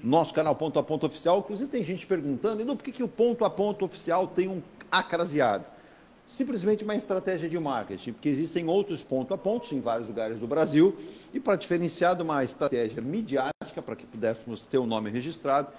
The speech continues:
ele tem aquela crase apenas. Não precisaria, mas por uma questão de registro, estamos lá com o craseado, então pode manter o craseado sem problema nenhum, não há problema, fique tranquilo. Mas, lembrando também,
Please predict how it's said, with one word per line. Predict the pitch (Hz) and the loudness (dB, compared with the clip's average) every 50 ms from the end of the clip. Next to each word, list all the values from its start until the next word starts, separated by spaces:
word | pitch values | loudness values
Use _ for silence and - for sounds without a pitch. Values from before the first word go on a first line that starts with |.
| - - - | -12 -10 -6
ele | 202 208 | -6 -6
tem | - - 190 | -4 -4 -6
aquela | 185 165 170 165 175 160 | -4 -4 -4 -4 -4 -4
crase | - - 160 165 170 165 151 175 | -4 -4 -2 -2 -2 -2 -2 -4
apenas. | - - - 160 147 131 110 98 90 - - - - - - | -4 -2 0 2 2 2 0 -2 -6 -10 -14 -18 -20 -16 -10
Não | 170 170 | -10 -10
precisaria, | 143 - - - 170 208 185 180 170 175 180 185 185 - - - - | -10 -10 -12 -6 -2 0 0 0 2 0 0 -2 -2 -6 -16 -18 -10
mas | - 156 160 156 | -6 -6 -6 -6
por | - - 165 165 160 | -4 -4 -2 -2 -2
uma | 156 143 131 117 104 101 - | -2 -2 -4 -4 -6 -10 -8
questão | - 147 139 - 170 156 156 | -8 -8 -6 -6 -6 -4 -2
de | |
registro, | 156 175 185 131 131 151 143 - - - | -2 -2 -2 -2 -4 -6 -8 -10 -14 -16
estamos | - - 165 165 151 131 | -10 -10 -8 -6 -6 -4
lá | 139 135 131 | -4 -4 -4
com | - 135 | -4 -6
o | 123 | -4
craseado, | - 131 131 123 110 113 117 135 151 139 | 0 0 0 0 2 2 2 2 2 0
então | - - 165 165 - - - - - - - - _ | -2 -2 -4 -4 -4 -8 -16 -20 -20 -20 -20 2 _
pode | 185 190 185 196 196 170 | 10 10 10 10 8 4
manter | 180 190 180 - 185 | 0 -6 -2 0 0
o | 180 | 0
craseado | 165 175 165 165 151 135 151 160 160 160 | 2 2 2 2 4 6 6 6 6 4
sem | - 160 160 | 0 -4 -4
problema | 135 - 151 147 151 147 151 151 | 0 0 2 2 2 2 2 2
nenhum, | 147 139 147 156 143 143 - - - 139 | 4 4 4 4 2 0 -6 -12 -12 -8
não | 139 143 147 143 143 | -6 -4 -2 -2 0
há | 143 139 | -2 -2
problema, | 139 - 156 143 127 113 110 110 101 90 87 - - | -2 -2 -2 -2 0 0 0 0 -2 -2 -6 -8 -4
fique | - 143 143 156 | -4 -2 -2 -2
tranquilo. | - - 170 165 160 143 - 147 147 131 104 90 - - - - - - - | -2 0 2 2 2 4 6 6 8 8 8 4 2 -2 -10 -16 -12 2 8
Mas, | 156 185 220 240 - - - | 10 10 10 8 6 2 0
lembrando | 196 190 170 175 175 165 | -2 2 2 2 2 4
também, | - 196 165 160 185 214 214 208 | 2 2 4 4 4 2 2 0